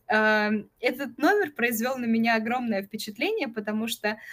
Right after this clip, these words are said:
одно дело, когда в номере есть балкон, обычный стандартный балкон, там стоят столики, стульчики, эм,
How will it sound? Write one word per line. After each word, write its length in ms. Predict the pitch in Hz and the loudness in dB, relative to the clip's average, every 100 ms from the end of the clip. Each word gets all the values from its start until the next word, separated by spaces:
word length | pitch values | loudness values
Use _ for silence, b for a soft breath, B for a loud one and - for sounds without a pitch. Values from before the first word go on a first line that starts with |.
| B | B
одно 340 | - 208 202 330 | 0 0 4 2
дело, 420 | 339 240 311 302 | 0 0 0 0
когда 460 | 294 202 202 208 247 | -2 -6 -2 0 0
в 100 | 208 | 0
номере 400 | 220 285 247 214 | -2 -2 -2 -2
есть 320 | 196 233 208 | 0 -4 -2
балкон, 440 | 208 226 202 190 | -2 -2 -2 -4
обычный 400 | 165 220 - 311 | -2 -4 -2 -2
стандартный 480 | 294 202 196 190 180 | 0 0 0 -2 -6
балкон, 360 | 175 196 381 453 | -8 -2 -2 -2
там 160 | 240 226 | -2 -2
стоят 320 | 202 190 190 | -2 -2 -2
столики, 340 | 202 190 180 | -4 -4 -4
стульчики, 500 | 202 381 440 - - | -4 2 2 0 -6
эм, 1000 | 262 233 202 175 - 202 190 190 185 - | -2 -2 -2 -6 -4 -2 -2 -4 -14 -18